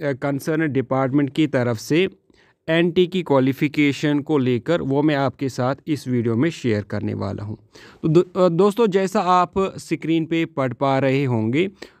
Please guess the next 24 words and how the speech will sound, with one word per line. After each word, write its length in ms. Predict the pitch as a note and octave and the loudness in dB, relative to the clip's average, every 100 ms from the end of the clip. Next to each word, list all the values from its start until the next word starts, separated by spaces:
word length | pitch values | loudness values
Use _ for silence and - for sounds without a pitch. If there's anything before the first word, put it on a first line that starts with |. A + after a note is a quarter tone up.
| _ | _
तो 220 | G3+ G#3 G3 | 4 6 6
जो 220 | F#3+ A3+ | 2 2
रिप्लाई 420 | E3 E3 F3 F#3 | 2 0 0 0
मिला 300 | E3 D3+ D3 | 0 0 0
है, 260 | C3+ C#3+ D#3 | 0 0 -2
अ, 80 | - | -4
रेवेन्यू 500 | C3 B2 C3+ D3 D3 | -4 -2 0 0 -2
डिपार्टमेंट 720 | C3 B2 - A#2+ A#2+ D3+ D3 | -2 -4 -4 -4 -2 -2 -2
की 140 | C#3 D3+ | 0 -2
तरफ 300 | A#2+ A2 G#2 | 0 -4 -2
से, 260 | F3 G#3 G#3 - _ - - D#3+ | 0 0 -2 -20 _ -20 -6 2
अ, 60 | D3 D3 D3 D3 D3 C#3+ _ _ _ - | 4 4 2 2 2 -2 _ _ _ 0
डेट 280 | D#3+ F3+ F#3 | 2 4 2
आप 160 | F3 | 0
यहाँ 300 | E3 D#3+ E3 | 0 2 0
पर 380 | D3+ E3 D#3+ E3+ | 0 0 0 -2
पढ़ 280 | - C#3+ C3 | -4 -6 -4
पा 220 | D3+ D3+ | 0 0
रहे 220 | D3 D#3 | 2 2
होंगे, 500 | D3 B2+ B2+ B2 F3+ G3 _ _ _ _ | 2 0 0 0 0 -2 _ _ _ _
फिफ्टींथ 600 | - G#3 - G#3 G#3 G3+ | -2 -2 2 2 2 0
जनवरी 520 | C3+ D#3 D#3+ D#3+ F3 | 0 0 2 2 -2
टू 300 | E3+ D#3 D#3 | -2 0 0
थाउजेंड 480 | D#3 C#3+ C3 C#3 E3+ | 0 0 0 0 -2